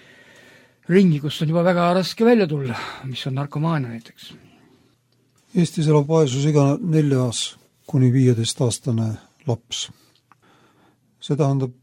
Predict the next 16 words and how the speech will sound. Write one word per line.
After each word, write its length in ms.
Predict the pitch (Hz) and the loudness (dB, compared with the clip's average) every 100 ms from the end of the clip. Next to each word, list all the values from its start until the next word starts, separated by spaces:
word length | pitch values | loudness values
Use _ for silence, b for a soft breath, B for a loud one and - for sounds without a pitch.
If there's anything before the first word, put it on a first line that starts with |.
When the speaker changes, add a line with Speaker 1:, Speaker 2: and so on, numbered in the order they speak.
| _ | _
Speaker 2:
koolist 360 | 156 135 - | 0 0 0
väljalangevust, 840 | 143 127 120 117 120 127 123 - - _ _ _ _ b b b | 0 2 0 0 -2 -4 -6 -14 -20 _ _ _ _ b b b
sest 280 | - 135 - | -10 -10 -4
lapsel 340 | 131 - 139 127 | -4 -2 0 2
ei 80 | 127 | 2
ole 220 | 131 123 117 131 139 | 2 2 0 -6 -2
riideid 360 | 143 127 123 117 | 0 0 -2 -2
ega 140 | 139 | -4
õppevahendeid 680 | - 135 131 135 131 127 123 - _ b b b b _ 139 | -2 0 2 0 0 -2 -4 -14 _ b b b b _ -4
ja 160 | 123 120 120 - 175 | -2 -2 -2 -6 -4
ilmselt 560 | 135 120 135 - - | -4 -4 -6 -10 -4
ei 80 | 131 | 0
ole 160 | 131 131 | 2 0
ka 140 | 131 131 131 127 | 0 -2 -2 -4
piisavat 420 | 143 131 135 131 | -6 -4 -4 0
järelevalvet. 720 | 160 147 120 113 110 104 - | 2 2 2 -4 -6 -10 -20